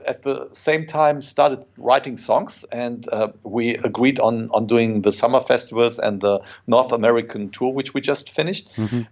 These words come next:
Speaker 1: And by surprise, everything <laughs> turned out extremely well. Uh, you know, I, I don't know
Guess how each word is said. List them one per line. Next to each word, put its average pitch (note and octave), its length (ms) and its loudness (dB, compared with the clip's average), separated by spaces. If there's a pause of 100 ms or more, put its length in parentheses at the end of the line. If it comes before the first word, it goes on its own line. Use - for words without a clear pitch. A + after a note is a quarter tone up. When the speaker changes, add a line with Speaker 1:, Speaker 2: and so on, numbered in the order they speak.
Speaker 1:
And C3 240 4 (140)
by F#3 140 2
surprise, G3 720 2
everything E3 640 -4 (140)
<laughs> - 160 -20
turned F#3 260 -2
out D#3 240 4
extremely E3 520 -4
well. C#3+ 320 4
Uh, A2 240 2 (200)
you C3 80 -4
know, A#2 300 4
I, B2 240 4
I C3+ 60 2
don't C#3 200 4
know C3 360 6